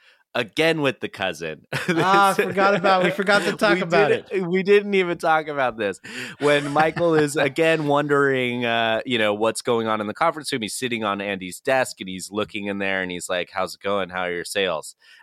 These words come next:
Speaker 1: <laughs> Andy immediately just goes, "How are my sales?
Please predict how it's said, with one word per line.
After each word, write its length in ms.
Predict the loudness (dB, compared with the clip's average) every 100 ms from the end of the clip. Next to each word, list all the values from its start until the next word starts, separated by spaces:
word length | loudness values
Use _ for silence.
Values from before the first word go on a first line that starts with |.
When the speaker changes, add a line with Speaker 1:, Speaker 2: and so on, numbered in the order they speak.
| -10 -4
Speaker 1:
<laughs> 380 | -4 -4 -4
Andy 320 | -2 -2 0 0
immediately 640 | 0 -2 0 0 -2 -6
just 200 | -6 -8
goes, 220 | -4 -4 _ -20 -18 -20 _ _
"How 120 | -2
are 140 | -2 -2
my 120 | -8
sales? 640 | -8 -6 -6 -8 -14 -16